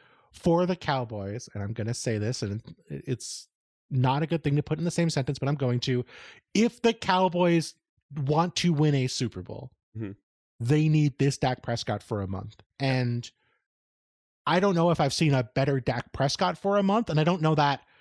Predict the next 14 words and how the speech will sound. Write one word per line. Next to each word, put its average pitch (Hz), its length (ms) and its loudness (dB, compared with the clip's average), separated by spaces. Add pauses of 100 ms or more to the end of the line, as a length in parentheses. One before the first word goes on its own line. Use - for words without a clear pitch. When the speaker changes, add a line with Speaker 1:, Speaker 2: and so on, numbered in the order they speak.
(600)
Speaker 1:
I, 170 120 0
I, - 100 0
I 190 160 2
don't 214 120 2
think 208 180 0
he's 170 180 0
developed 147 340 2
some 139 200 0
skill 139 360 -2
that 131 120 -4
he 127 80 -8
didn't 127 160 -2
have 127 140 -2
previously, 185 640 0